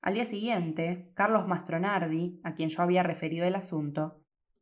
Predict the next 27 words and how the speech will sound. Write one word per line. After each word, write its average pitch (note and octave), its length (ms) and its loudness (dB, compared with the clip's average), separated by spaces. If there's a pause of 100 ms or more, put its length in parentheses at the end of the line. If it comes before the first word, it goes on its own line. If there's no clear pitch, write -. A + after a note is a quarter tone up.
(360)
advirtió F#3+ 480 -2
en C4+ 80 -2
una B3+ 180 0
librería G3 440 0
de F#3 120 0
Corrientes G3+ 480 -2
y F3+ 80 -4
Talcahuano F3 840 0 (160)
los F3+ 220 -2
negros A#3+ 380 -2
y - 20 0
dorados F#3 400 2
lomos G3 340 0
de F3+ 120 -2
la E3 160 2
Anglo E3+ 220 -2
American F3 440 0
Cyclopedia. D3 760 -6 (720)
Entró F3 540 4
e F3+ 100 0
interrogó D#3+ 460 0
el G#3+ 100 2
volumen F#3 340 0
cuarenta D#3 320 -2
y D3 80 -4
seis. D3 440 -8 (580)
Naturalmente, D#3+ 920 -2